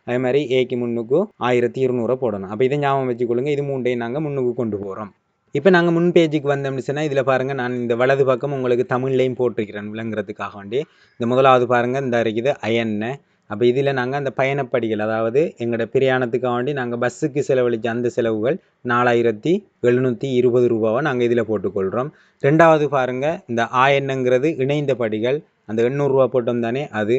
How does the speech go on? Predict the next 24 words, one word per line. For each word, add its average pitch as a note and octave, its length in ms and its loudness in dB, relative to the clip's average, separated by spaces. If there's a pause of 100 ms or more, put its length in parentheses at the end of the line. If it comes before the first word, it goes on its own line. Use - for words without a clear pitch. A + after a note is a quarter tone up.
மூன்று C3 320 0
எண்ணூறு B2+ 260 0
ரூபா A#2 140 4
போட்டோம், A#2+ 340 -2
ரெண்டாயிரத்தி A#2+ 420 0
நானூறு A2 380 -2
ரூபா G2+ 160 -2
படி. G#2+ 200 -2 (480)
ஏனைய D#3+ 340 6
படிகள், C#3+ 400 4
அதோட C3 160 4
அரைவாசி C3 500 2
போட்டது A2+ 400 0 (100)
ஆயிரத்தி A#2+ 500 2
இருநூறு A#2 360 0
ரூபாய். G#2 400 -2 (240)
அடுத்து D#3 320 8
கோரப்படும் E3+ 580 8
மொத்த D#3 260 4
தொகை, C#3 360 4 (540)
அது B2 100 2
அவ்வளவையும் C#3+ 320 6
கூட்டி D#3 240 2
போடுறீங்க, B2 440 4